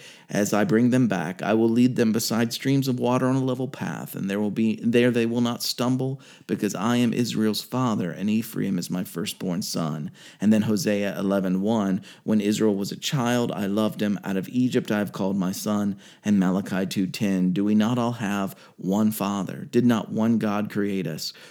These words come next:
Why do we profane the covenant of our ancestors by being unfaithful to one another?" So when Jesus is, is using this phrase of "our Father," um, it's very Jewish. He's standing in a prophetic Jewish tradition. And Jesus,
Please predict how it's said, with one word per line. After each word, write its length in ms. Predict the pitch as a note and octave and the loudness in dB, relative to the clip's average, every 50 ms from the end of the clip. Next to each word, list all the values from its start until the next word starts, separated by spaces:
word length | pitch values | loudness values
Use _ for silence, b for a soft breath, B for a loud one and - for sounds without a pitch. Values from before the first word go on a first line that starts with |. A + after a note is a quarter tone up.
| B B | B B
Why 220 | B G#2 G2 G#2 A2+ | B -2 0 0 0
do 140 | A2 A2 | 0 0
we 120 | A2 A2+ G#2+ | 0 0 0
profane 600 | G#2+ - G2 F#2 - - - G#2+ G#2+ G#2+ G#2+ G#2 | 0 -2 -4 -4 -4 -4 -2 0 0 2 2 0
the 80 | G2+ | 0
covenant 480 | F#2 - - G2 F2+ F2+ F2+ F#2 F2 - | -4 -6 -6 -6 -6 -4 -4 -4 -4 -4
of 140 | - F2+ - | -6 -6 -6
our 120 | D#2+ B1 | -4 -4
ancestors 720 | D2 F2+ F#2 F#2 F#2+ - - D#2+ F2+ F#2 - - D#2 - D2 | -2 -2 -2 -2 -2 -2 -4 -6 -8 -8 -10 -12 -12 -10 -8
by 160 | C#2 E2 F2+ | -6 -6 -6
being 280 | D#2+ D2+ F2+ F2 F#2 - | -4 -4 -4 -4 -4 -4
unfaithful 800 | - F2+ F2+ F2+ - - - - - - - - - - - - B B B B B | -4 -4 -6 -6 -6 -6 -6 -6 -6 -8 -8 -8 -8 -8 -10 -12 B B B B B
to 100 | B - | B -4
one 180 | D2+ D#2 D2+ D#2 | -2 -2 -2 -2
another?" 480 | D2 C#2+ C#2+ C#2 C2+ - G1+ - - - B B B B | -2 -4 -4 -6 -6 -8 -10 -12 -14 -16 B B B B
So 220 | B - F#3 F3+ - | B 0 0 2 4
when 260 | E3 E3 D#3+ D#3+ D3 | 4 6 6 6 4
Jesus 540 | B2+ C3 D3+ E3+ G3+ G3 - E3 D3+ - - | 4 2 0 0 0 0 0 0 0 2 2
is, 220 | B2+ A#2 G#2+ - B B B B B | 2 0 0 -2 B B B B B
is 220 | - A2+ G#2 G#2 | -2 0 2 4
using 380 | A#2 B2+ C#3+ C3 B2+ A#2+ A2 G#2 | 6 6 6 6 6 4 4 4
this 160 | G2 F#2 - | 2 0 -4
phrase 360 | - - G#2+ A#2 C3 C3+ A2+ | -4 -2 0 2 2 2 2
of 120 | G#2 F#2 - | 0 -2 -4
"our 200 | - F#2 F#2 F2 | -2 -2 -2 -2
Father," 540 | - G2 F2+ E2 D#2+ E2 D#2 D2 G1+ - - b b b b b | -2 -2 -2 -2 -2 -2 -4 -6 -8 -10 -14 b b b b b
um, 280 | - G2+ G2+ G#2 G2 - - | -4 -4 -2 -4 -4 -6 -6
it's 140 | C3+ - | -6 -4
very 240 | - D#3 E3+ - C#4+ | -2 0 0 0 0
Jewish. 420 | F#3 C#3+ - F#3 D#3 - - - - | 0 0 0 0 0 0 -2 -2 0
He's 180 | C3 B2 - | 0 0 0
standing 380 | - - C3+ C#3 D3 D3+ C#3+ C3+ | 0 -2 0 0 2 2 2 2
in 80 | B2 | 2
a 60 | B2 A2+ | 0 -2
prophetic 500 | - A2+ G#2 - A2 G2+ G2 G2+ - - | -2 -4 -4 -2 -2 -2 -2 -2 -4 -4
Jewish 340 | - G2 F2+ E2+ F#2 - | -2 -2 -2 -2 -4 -6
tradition. 480 | - - - E2 F#2 G2 - - F#2+ E2+ | -6 -6 -4 -2 -2 -2 -2 -2 -2 0
And 160 | F2 F#2+ G2 | 0 0 0
Jesus, 460 | - C3 D#3 G3+ G3+ G3 C#3+ C3 - | 0 0 0 0 2 2 0 0 -2